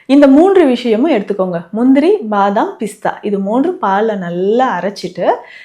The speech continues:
இது கூட கொஞ்சம் பனங்கற்கண்டு சேர்த்து நீங்க குடிச்சுக்கோங்க. டெய்லி எப்பங்க குடிக்கலாம்? காலையில குடிக்கலாம். இல்ல ஈவினிங் டைம்ல, நைட் குடிக்க வேண்டாம். டைஜஷன் ஆகாது.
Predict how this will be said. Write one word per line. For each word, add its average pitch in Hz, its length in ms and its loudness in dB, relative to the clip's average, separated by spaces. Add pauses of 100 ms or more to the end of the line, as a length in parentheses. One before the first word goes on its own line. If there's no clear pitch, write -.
இது 392 240 4
கூட 381 380 2
கொஞ்சம் 277 460 0
பனங்கற்கண்டு 240 680 -2
சேர்த்து 233 640 -2
நீங்க 196 320 -6 (180)
குடிச்சுக்கோங்க. 175 500 -10 (220)
டெய்லி 240 460 -4
எப்பங்க 311 500 0
குடிக்கலாம்? 165 460 -6
காலையில 202 460 -6
குடிக்கலாம். 208 460 -6 (360)
இல்ல 359 280 4
ஈவினிங் 320 420 2
டைம்ல, 185 340 -4
நைட் 277 380 -2
குடிக்க 202 280 -6
வேண்டாம். 170 280 -10
டைஜஷன் 190 460 -6
ஆகாது. 180 720 -2